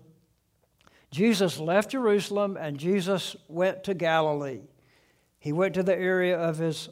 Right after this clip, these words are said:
hometown because he had other work to accomplish before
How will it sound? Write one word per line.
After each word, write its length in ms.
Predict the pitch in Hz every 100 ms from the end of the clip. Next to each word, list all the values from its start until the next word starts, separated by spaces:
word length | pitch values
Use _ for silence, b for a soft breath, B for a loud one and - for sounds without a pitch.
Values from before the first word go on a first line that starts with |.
| -
hometown 880 | 143 160 143 147 147 127 117 107 117 - _ _ _ _ _ _
because 300 | - 190 175
he 100 | 220
had 180 | 233 220
other 220 | 220 214
work 260 | 208 214 -
to 120 | 185
accomplish 560 | 180 220 269 262 190 -
before 880 | 175 151 - 247 262 208 160 165